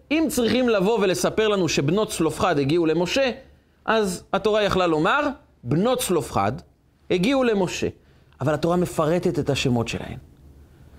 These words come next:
מחלה, נועה, חוגלה, מילכה ותרצה.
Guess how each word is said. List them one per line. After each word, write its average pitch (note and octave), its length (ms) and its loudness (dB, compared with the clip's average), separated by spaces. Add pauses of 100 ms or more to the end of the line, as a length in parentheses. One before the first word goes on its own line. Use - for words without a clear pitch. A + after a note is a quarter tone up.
(280)
מחלה, F#3+ 600 2
נועה, F#3+ 580 2
חוגלה, E3 680 2 (160)
מילכה C4 560 2 (120)
ותרצה. F#3+ 600 0